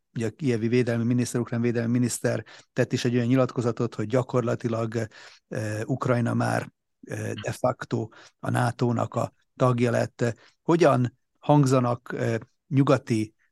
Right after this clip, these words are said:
eh, fél számára ezek a nyilatkozatok? Jelentenek-e ezek valamilyen, eh, kényelmetlenséget, hogy ilyen, eh, erőteljes módon próbálják, eh,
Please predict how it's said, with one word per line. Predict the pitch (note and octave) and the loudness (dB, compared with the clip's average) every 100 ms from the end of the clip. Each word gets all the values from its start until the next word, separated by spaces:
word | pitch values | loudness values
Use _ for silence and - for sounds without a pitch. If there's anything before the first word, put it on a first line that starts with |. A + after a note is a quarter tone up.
| _ | _
eh, | A#2+ A2 - - _ _ | -8 -6 -8 -16 _ _
fél | - C#3+ B2+ | -2 2 4
számára | A#2 B2 A2+ A2+ G#2+ A2 G#2 - _ - | 2 0 0 0 -2 -2 -4 -8 _ -6
ezek | A#2+ A#2 | -4 -2
a | B2 | 0
nyilatkozatok? | B2 A2+ - A2 A2 A2+ - | 0 -2 -4 -6 -4 -4 0
Jelentenek-e | C3+ B2+ B2+ B2 - | 2 2 0 0 0
ezek | B2 B2+ | 0 0
valamilyen, | - B2 B2 A#2+ B2 | 0 0 0 0 -4
eh, | B2+ A#2 A#2+ _ _ _ | -4 -4 -6 _ _ _
kényelmetlenséget, | - B2+ A#2 A2+ G#2+ A2+ G#2+ - A2 G#2 A2+ - | 2 4 2 0 -4 -4 -4 -4 -4 -4 -6 -6
hogy | A#2 A2 | -6 -4
ilyen, | A#2 A2+ A2+ - - - - | -4 -4 -8 -12 -20 -20 -8
eh, | A2 A2 - - | -6 -6 -8 -8
erőteljes | B2+ A#2+ A2+ A#2+ A2+ G#2+ - | -2 0 0 0 0 -2 -4
módon | A#2 A2+ A2 A2 - - - - | -4 -4 -4 -6 -10 -20 -20 -6
próbálják, | A#2 A2+ A2+ A2 A2+ G#2+ - - _ _ _ | -2 0 0 0 -4 -6 -14 -20 _ _ _
eh, | - G#2 | -12 -10